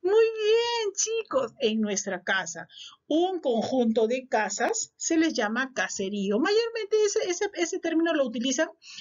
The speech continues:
en provincia, porque dice, "Ey, voy a ir por el ca-, voy a ir por el caserío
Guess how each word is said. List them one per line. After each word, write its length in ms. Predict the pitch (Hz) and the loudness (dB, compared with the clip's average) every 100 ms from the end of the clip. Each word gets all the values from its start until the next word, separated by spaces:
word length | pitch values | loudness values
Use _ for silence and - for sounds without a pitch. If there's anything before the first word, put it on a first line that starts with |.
| - | -6
en 240 | 294 254 233 | 0 0 2
provincia, 640 | 233 220 254 202 208 - - - | 0 2 0 0 -4 -8 -10 -10
porque 180 | - 269 | -4 0
dice, 140 | 302 320 | 0 0
"Ey, 300 | - 370 392 440 370 | 2 2 4 2 0
voy 160 | 381 392 | 0 2
a 100 | 392 | 4
ir 140 | 403 | 2
por 140 | 403 | 2
el 120 | 370 277 | 0 0
ca-, 160 | 277 | -2
voy 160 | 269 381 | -2 0
a 80 | 370 | 2
ir 140 | 381 | 2
por 160 | 381 370 | 2 0
el 100 | - | 0
caserío 600 | 247 220 233 285 302 | -2 -2 -2 0 0